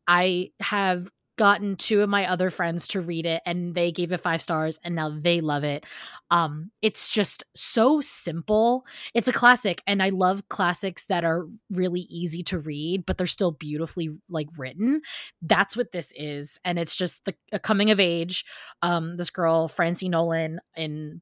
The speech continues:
the slums of Brooklyn in the early nineteen hundreds-ish, um, and it's, like, just day to day. And, like, there's some time jumps, but it's just, like, simple. It's kinda like l-, in, like,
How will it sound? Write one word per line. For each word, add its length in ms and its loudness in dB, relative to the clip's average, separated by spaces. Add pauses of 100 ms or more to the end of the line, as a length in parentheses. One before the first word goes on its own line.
(180)
the 100 0
slums 320 0
of 140 -4
Brooklyn 760 2
in 380 -8
the 180 -2
early 300 -4
nineteen 400 -8
hundreds-ish, 1200 -4 (480)
um, 360 0 (200)
and 180 4
it's, 260 0
like, 300 2 (100)
just 300 2 (200)
day 260 4
to 100 2
day. 460 2
And, 120 4
like, 180 2
there's 180 4
some 140 4
time 360 2
jumps, 480 0 (400)
but 160 8
it's 180 -2
just, 220 0
like, 200 2
simple. 680 4
It's 100 -2
kinda 260 0
like 280 6 (240)
l-, 100 -4 (140)
in, 240 4
like, 180 4